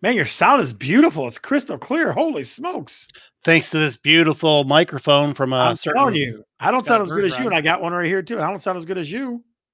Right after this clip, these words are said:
Speaker 2: Well, you gotta have that deep baritone, right?
Speaker 1: Yes, I do. The deep baritone.
Speaker 2: You gotta have the deep baritone, Mister Bergeron.
Speaker 1: <laughs>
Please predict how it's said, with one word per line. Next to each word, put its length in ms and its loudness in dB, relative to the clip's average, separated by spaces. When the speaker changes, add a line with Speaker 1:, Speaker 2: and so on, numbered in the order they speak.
Speaker 2:
Well, 60 -14
you 60 -10
gotta 240 -2
have 180 -2
that 260 -8
deep 340 -8
baritone, 560 -6
right? 260 -14
Speaker 1:
Yes, 300 -4
I 100 0
do. 300 -2
The 80 -12
deep 400 -10
baritone. 440 -2
Speaker 2:
You 60 4
gotta 100 6
have 120 6
the 80 -8
deep 360 -2
baritone, 580 -6
Mister 200 -12
Bergeron. 680 -10
Speaker 1:
<laughs> 680 -10